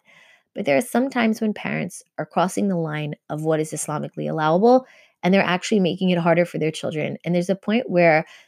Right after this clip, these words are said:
the actual person who wants to get married needs to step in and take the responsibility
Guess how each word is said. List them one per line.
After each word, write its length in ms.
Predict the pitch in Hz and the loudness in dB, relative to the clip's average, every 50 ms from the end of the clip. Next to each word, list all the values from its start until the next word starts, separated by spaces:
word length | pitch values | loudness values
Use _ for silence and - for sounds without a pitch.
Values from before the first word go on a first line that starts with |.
| _ _ | _ _
the 80 | - - - | -2 0 0
actual 320 | 175 - - - 269 247 | 0 -2 2 2 2 2
person 340 | - - 226 220 - 220 208 | 4 2 2 2 2 2 2
who 80 | 196 | 4
wants 200 | 185 185 180 - | 4 2 2 0
to 60 | - 180 | -2 -2
get 160 | 185 - 175 | -2 -2 0
married 360 | 175 170 170 165 165 165 170 | 0 2 2 2 2 2 0
needs 260 | 165 180 208 - - | 0 0 -2 -2 -2
to 80 | - 233 | -6 -8
step 340 | - - - 180 175 - 170 | -4 -2 0 0 0 0 0
in 200 | 165 160 165 - - | 0 0 -2 -4 -4
and 200 | 170 175 180 - | -4 -4 -4 -6
take 460 | - - - 214 220 220 220 - _ - | -10 -4 0 2 2 2 2 -2 _ -2
the 120 | 208 202 | 0 0
responsibility 1040 | 202 208 - - 202 190 190 185 - 196 180 175 190 190 190 196 190 185 160 - | 0 0 0 -2 0 0 0 0 -2 -6 -4 2 4 6 6 6 4 2 -2 -4